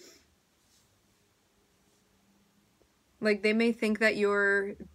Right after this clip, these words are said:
potentially part of a dream, but we always wanna be careful when Neptune is around because we can be, like, not seeing things clear, clearly, or this person may not be seeing things clearly.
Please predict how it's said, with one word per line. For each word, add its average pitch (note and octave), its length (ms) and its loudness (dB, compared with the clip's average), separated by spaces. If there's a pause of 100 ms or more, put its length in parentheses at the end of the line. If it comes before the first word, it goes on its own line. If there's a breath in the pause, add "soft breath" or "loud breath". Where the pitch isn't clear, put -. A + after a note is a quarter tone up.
(160)
potentially A#3+ 600 0
part A3+ 240 2
of G#3 100 -4
a G3+ 60 4
dream, G#3+ 340 -2
but G#3 160 0
we A3 120 0
always B3 300 2
wanna D4 160 0
be C#4 140 0
careful A#3+ 400 0
when G#3+ 220 0
Neptune G#3 480 0
is G#3 160 -2
around G#3 640 0
because G3 320 -4
we G3 140 -6
can G3 260 -6
be, G3 160 -2
like, F#3+ 240 -6
not G3 280 0
seeing A3 360 -2
things G#3+ 260 -4
clear, G#3 460 -2
clearly, G#3+ 440 0
or G3+ 200 -2
this G3 180 -6
person G#3+ 400 -6
may G3 140 -4
not F#3+ 180 -2
be G3 140 -8
seeing F#3+ 320 -10
things F#3+ 260 -10
clearly. F#3+ 640 -6